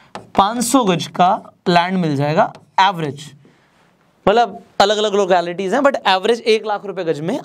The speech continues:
आपको पाँच सौ गज की जमीन मिल गई, पाँच सौ स्क्वायर यार्ड्स। यहाँ पे आपके पास जमीन आ गई। अब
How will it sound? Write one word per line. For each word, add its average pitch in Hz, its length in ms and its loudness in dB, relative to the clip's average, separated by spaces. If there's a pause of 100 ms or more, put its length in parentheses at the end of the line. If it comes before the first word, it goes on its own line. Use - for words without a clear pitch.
आपको 190 340 2
पाँच 214 320 -2
सौ 226 100 -6
गज 180 160 -10
की 247 100 -10
जमीन 202 220 -6
मिल 147 160 -6
गई, - 200 -18 (440)
पाँच 196 220 2
सौ 240 120 2
स्क्वायर 208 340 0
यार्ड्स। 202 480 0 (1900)
यहाँ 175 260 4
पे 185 120 0
आपके 185 300 2
पास 220 180 0
जमीन 180 280 2
आ 135 120 -4
गई। - 260 -16 (840)
अब 277 300 0